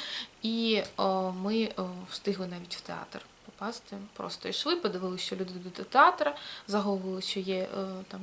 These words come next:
білети, сх-, пішли, купили і пішли дивитись. От. І, м, ми заїжджали в Хатин,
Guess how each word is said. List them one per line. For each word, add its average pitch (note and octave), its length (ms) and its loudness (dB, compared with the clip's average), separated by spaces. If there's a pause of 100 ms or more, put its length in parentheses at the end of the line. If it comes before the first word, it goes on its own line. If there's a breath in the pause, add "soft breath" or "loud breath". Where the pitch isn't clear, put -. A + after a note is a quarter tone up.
білети, B3+ 520 8
сх-, - 280 -2 (260)
пішли, B3 300 -4
купили F#4 420 2
і F4+ 80 -2
пішли A#3 320 -4
дивитись. - 400 -8 (600 loud breath)
От. G3 320 6 (240)
І, D4+ 260 4 (220)
м, A3 480 4
ми C4 220 6
заїжджали G#3 420 4
в G3+ 60 -2
Хатин, - 340 -6